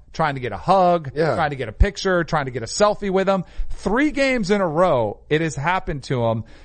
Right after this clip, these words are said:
Speaker 1: Uh, security comes out and tackles him. They take him away. Bellinger said, quote, "I am trying to play a game, so I don't think I should have to worry about who's going to come on the field and whatnot.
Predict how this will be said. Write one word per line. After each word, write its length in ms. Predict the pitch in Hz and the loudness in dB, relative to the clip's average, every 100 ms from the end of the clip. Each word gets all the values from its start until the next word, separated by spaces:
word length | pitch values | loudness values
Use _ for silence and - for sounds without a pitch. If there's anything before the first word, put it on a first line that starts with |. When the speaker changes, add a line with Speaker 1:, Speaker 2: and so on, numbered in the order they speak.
| - | -2
Speaker 1:
Uh, 240 | 160 180 170 | 2 2 2
security 420 | 160 - 220 214 | -4 0 2 2
comes 260 | - 190 | -2 0
out 120 | 175 160 | 0 -2
and 80 | 143 | 0
tackles 380 | 180 180 180 | 0 0 -4
him. 100 | 170 | -4
They 120 | 156 139 | -2 -2
take 200 | 156 139 | -2 -2
him 60 | |
away. 300 | 135 170 180 | 2 2 2
Bellinger 420 | 156 170 196 160 147 | 2 2 2 0 -2
said, 340 | - 147 139 | 0 0 0
quote, 320 | - 220 180 151 | 2 2 2 0
"I 160 | 165 | 0
am 100 | 165 | -2
trying 360 | 139 185 185 202 | -4 -2 0 -2
to 60 | |
play 220 | 180 180 170 | 0 0 0
a 40 | |
game, 280 | 151 214 196 | 0 -2 -2
so 120 | - | -2
I 60 | 165 | 0
don't 180 | 180 - | 0 -2
think 200 | 190 170 | -4 -2
I 80 | 151 | -2
should 140 | 160 | -2
have 100 | 147 | -2
to 80 | 147 | -2
worry 280 | 139 190 165 | 0 2 2
about 200 | 139 131 | 0 0
who's 160 | 175 | -2
going 220 | 139 156 143 | -2 -2 -2
to 40 | |
come 160 | - 147 | -2 -2
on 80 | 127 | -2
the 60 | |
field 300 | 110 180 180 | -2 0 0
and 100 | 131 | 2
whatnot. 500 | 120 123 123 131 - | 0 0 0 -2 -4